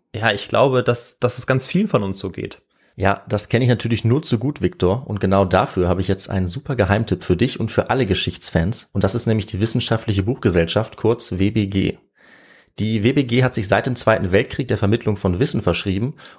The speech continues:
Speaker 2: und sie unterstützt das auf verschiedene Weise, so wie zum Beispiel uns auch unterstützt. Und alle, die bei der W B G Mitglied werden, die können ihren Teil auch dazu beitragen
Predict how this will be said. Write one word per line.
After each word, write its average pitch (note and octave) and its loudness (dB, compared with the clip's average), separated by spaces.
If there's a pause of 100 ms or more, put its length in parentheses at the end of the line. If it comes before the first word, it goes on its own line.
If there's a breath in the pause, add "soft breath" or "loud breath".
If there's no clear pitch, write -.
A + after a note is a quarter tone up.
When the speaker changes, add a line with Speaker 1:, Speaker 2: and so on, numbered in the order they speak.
Speaker 2:
und C#3+ 0
sie C#3+ -2
unterstützt A2 0
das G2 4
auf F#2+ 0
verschiedene A2+ 0
Weise, F#2 0
so A#2 -4
wie F#2 -4
zum - -6
Beispiel F2 -2
uns - -4
auch A#2 0
unterstützt. B2 -6 (260 loud breath)
Und G2 -6
alle, C#3 0
die A2 0
bei G2+ 2
der G2 2
W G2 0
B F#2+ 0
G F#2+ -2
Mitglied F#2+ -6
werden, E2+ -4 (220 soft breath)
die C3+ -6
können C3+ 0
ihren A2 -2
Teil G2+ 2
auch A2+ 0
dazu G#2 -6
beitragen F2 0